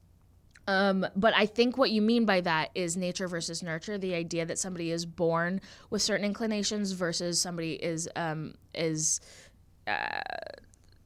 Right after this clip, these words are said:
trained, well, not that, reared to have, there, there it is,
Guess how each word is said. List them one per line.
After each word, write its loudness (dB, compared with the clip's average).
trained, 2
well, 2
not 0
that, 0
reared 6
to 4
have, 4
there, 0
there -2
it -4
is, -6